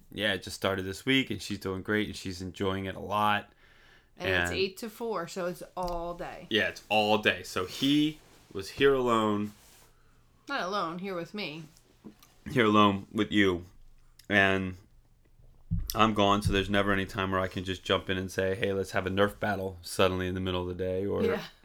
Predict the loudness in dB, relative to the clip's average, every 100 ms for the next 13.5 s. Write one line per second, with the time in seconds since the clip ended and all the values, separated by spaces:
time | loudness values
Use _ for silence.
0 | 0 8 8 8 4 0 0 4 6 6
1 | 2 -2 -4 -2 -2 0 -4 -6 -2 -2
2 | 0 -4 -6 -4 -4 -4 -4 -4 -4 -2
3 | -2 -4 -6 -2 0 0 0 -4 -2 0
4 | 2 4 2 2 -2 -4 0 2 2 0
5 | 0 2 2 0 -2 -6 -8 -10 -10 -8
6 | -8 -10 -14 -16 -16 4 8 10 8 4
7 | 0 2 0 0 -2 0 0 0 0 0
8 | 2 4 6 4 0 -2 2 4 4 4
9 | 2 0 -8 -8 -12 -20 -14 -12 -12 -6
10 | -2 -2 0 -2 -4 -4 0 0 2 -2
11 | -2 -6 -8 -6 -6 -6 -10 -10 -12 -10
12 | -10 -10 -12 _ _ _ -14 -8 2 4
13 | 6 6 4 2